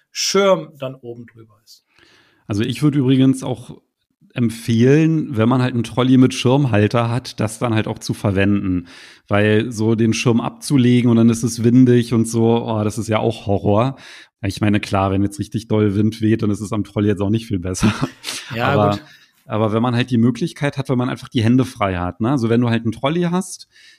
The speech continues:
Speaker 2: und so einen Schirmhalter und der ist aufrecht, dann schiebst du, du bist halt immer, ähm, nass, äh, nass, sag ich, äh, trocken. <laughs> Der, der Schirm ist halt immer aufgerichtet.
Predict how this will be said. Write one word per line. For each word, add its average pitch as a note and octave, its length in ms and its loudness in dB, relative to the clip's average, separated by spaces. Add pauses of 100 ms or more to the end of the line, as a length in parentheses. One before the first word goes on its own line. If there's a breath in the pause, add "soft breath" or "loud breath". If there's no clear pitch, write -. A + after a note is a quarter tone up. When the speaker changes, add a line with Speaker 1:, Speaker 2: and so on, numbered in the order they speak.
Speaker 2:
und A#2+ 580 -2 (100)
so B2 140 -4
einen A#2 80 2
Schirmhalter D3+ 640 0
und C3+ 100 0
der B2+ 100 0
ist A#2+ 100 -6
aufrecht, D3 760 -4
dann B2 340 2
schiebst - 460 -4
du, D#3+ 100 0
du C3+ 80 2
bist B2 220 -4
halt B2 160 0
immer, A#2+ 460 0 (440 soft breath)
ähm, G#2+ 380 0
nass, C3 480 -2
äh, G2+ 140 -2
nass, E2+ 320 -6
sag E2 180 -10
ich, - 140 -14
äh, G2 160 -2
trocken. G3 480 -2 (140)
<laughs> - 140 -20
Der, C3+ 200 2
der C#3 120 4
Schirm C3 280 4
ist C3 100 0
halt B2+ 160 0
immer A#2 220 2
aufgerichtet. E3+ 1000 -2